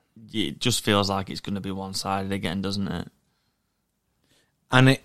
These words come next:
Speaker 2: and it really needs not to be.
Speaker 1: Yeah. Yeah. Um,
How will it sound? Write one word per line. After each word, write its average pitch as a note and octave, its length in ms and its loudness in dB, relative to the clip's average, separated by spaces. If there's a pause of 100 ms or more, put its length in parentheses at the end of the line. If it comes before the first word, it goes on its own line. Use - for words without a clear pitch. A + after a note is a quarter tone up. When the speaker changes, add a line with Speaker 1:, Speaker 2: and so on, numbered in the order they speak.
Speaker 2:
and A#2+ 100 4
it B2 100 0
really A2+ 680 6
needs G#2 340 2
not G#2 240 2
to - 80 -6
be. F#2+ 220 -4 (680)
Speaker 1:
Yeah. G2 260 0 (680)
Yeah. A2+ 240 4 (1120)
Um, C#3+ 560 10